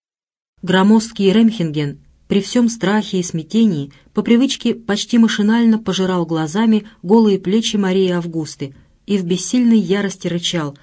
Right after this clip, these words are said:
«Крушить! Разить!» Ни на что не глядя, привести в исполнение проект. Военная сила под рукой. Он всегда стоял за военную силу.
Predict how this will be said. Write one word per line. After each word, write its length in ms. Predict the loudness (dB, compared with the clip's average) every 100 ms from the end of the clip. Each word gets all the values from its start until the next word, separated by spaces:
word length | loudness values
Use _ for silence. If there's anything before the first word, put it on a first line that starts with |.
| _ _ _
«Крушить! 580 | -4 -2 0 0 0 -6 -20 -6
Разить!» 560 | 0 0 0 -4 -6 _ _ _ _ _ _ _
Ни 140 | 0 2
на 120 | 2
что 200 | 0 -2
не 120 | 0
глядя, 420 | 0 0 2 0 -2
привести 580 | -2 0 0 -2 -2
в 60 | 0
исполнение 640 | -2 -2 0 2 0 -2
проект. 520 | -4 -4 -4 -6 -12 _ _ _ _ _ -2
Военная 500 | 2 4 4 4 2
сила 300 | 2 0 2
под 180 | 0 0
рукой. 460 | 0 -2 -2 -6 -16 _ _ _
Он 180 | 0
всегда 380 | 0 -2 0 -2
стоял 360 | 0 -2 -2 -2
за 120 | -2
военную 400 | -2 -2 -2 -4
силу. 400 | -6 -6 -6 -8